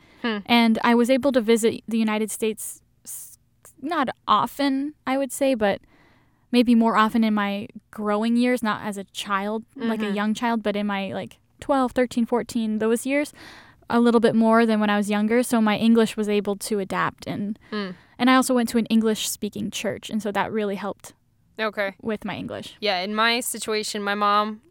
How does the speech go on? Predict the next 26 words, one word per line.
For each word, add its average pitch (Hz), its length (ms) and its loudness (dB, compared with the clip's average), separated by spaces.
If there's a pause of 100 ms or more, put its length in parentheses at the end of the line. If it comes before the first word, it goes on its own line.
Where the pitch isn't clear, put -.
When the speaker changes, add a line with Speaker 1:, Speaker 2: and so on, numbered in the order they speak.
(140)
Speaker 1:
uh, 196 240 -4
spoke 208 340 -6
to 214 100 -6
us 202 160 -6
only 220 240 -2
in 214 80 -2
English 208 340 -4
since 220 200 -4
birth, 208 340 -4 (500)
and 214 200 4
our, 190 260 0 (220)
um, 190 220 -4
my 196 140 0
dad 202 280 2
spoke 196 280 -2
to - 120 -6
us 180 220 -2
only 202 240 -2
in 196 100 -4
Russian 208 300 0
since 180 240 -8
birth, 196 200 -4
Speaker 2:
I 208 40 -6
Speaker 1:
and 202 120 0
they 196 40 0
Speaker 2:
see. 190 80 0